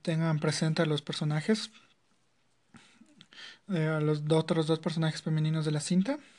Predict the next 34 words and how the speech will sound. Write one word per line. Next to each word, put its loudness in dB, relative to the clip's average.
Y 2
esperemos, 6
¿no? -2
Que 0
no 0
solo -2
sea -2
Harley 0
Quinn, 4
durante 0
todas 6
la, 0
las -2
promociones. 0
Ya 4
se 2
vio 10
en 10
el 4
teaser 6
que 4
salió 4
durante 2
IT, 8
en 4
algunos 4
cines, 8
en 4
imax, 10
me 4
parece, 4
que 2
igual 10
salía 4